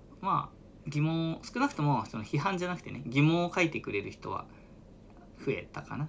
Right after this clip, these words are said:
その、私が言ったことが本当かなって思ったらちゃんと書いてくれるっていうか、自分の経験とは合わないから、「本当にそうなんですか？」とか、「なんか事例ありますか？」とか聞いてくれる人もいるから、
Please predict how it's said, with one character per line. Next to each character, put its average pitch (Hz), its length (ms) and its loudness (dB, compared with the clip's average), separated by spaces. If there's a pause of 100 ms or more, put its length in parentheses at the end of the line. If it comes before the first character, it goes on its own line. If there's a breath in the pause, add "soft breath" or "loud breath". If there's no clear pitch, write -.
(140)
そ 117 80 -8
の、 110 200 -6
私 139 260 -4
が 240 80 4
言 156 120 6
っ - 20 -16
た 143 100 -2
こ 143 80 -2
と 123 280 -2
が 107 180 -6
本 120 200 -6
当 135 120 -6
か 151 140 -2
な 185 180 2
っ 110 80 -8
て - 180 -10
思 120 180 -4
っ 113 80 -12
た 107 120 -8
ら 98 180 -6
ち - 80 -12
ゃ 110 40 -4
ん 101 60 -8
と 110 120 -10
書 127 80 -4
い 110 80 -2
て - 100 -10
く - 120 -10
れ - 100 -6
る - 80 -10
っ - 20 -10
て - 220 -14
い - 20 -8
う - 60 -12
か、 - 160 -12 (960 loud breath)
自 120 120 -6
分 117 140 -2
の 117 80 -2
経 123 160 -2
験 127 200 -2
と 214 120 0
は 131 400 4
合 127 40 8
わ 151 140 10
な 113 100 2
い 95 80 -4
か 104 140 -4
ら、 113 300 2 (100)
「本 123 100 -4
当 123 120 -6
に 123 100 -4
そ 160 140 -4
う 143 40 2
な 110 80 2
ん 78 60 -8
で - 80 -10
す - 100 -14
か？」 147 140 0
と - 80 -10
か、 - 240 -6
「な 135 80 -4
ん 120 60 -6
か 104 100 -6
事 107 160 -4
例 110 100 -2
あ 113 80 -2
り 120 60 -2
ま 156 140 2
す - 100 -6
か？」 196 140 0
と - 80 -8
か - 200 -10 (480 loud breath)
聞 - 140 -8
い 107 40 -6
て 110 80 -4
く 120 100 -6
れ 117 80 -2
る 113 60 -4
人 - 120 -8
も 110 120 -8
い - 40 -14
る - 100 -16
か - 140 -16
ら、 - 180 -12